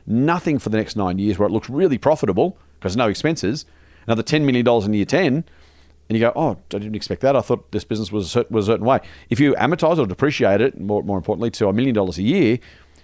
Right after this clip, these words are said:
you get more of a sense of the ongoing impost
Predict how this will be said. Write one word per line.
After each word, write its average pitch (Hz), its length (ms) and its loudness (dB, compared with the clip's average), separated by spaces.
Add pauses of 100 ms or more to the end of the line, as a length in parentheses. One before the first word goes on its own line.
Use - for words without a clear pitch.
you 113 100 2
get 131 160 2
more 135 260 4
of 135 80 0
a 104 40 0
sense 92 380 -4
of 95 180 0
the 107 100 0
ongoing 104 760 2 (280)
impost 113 520 -2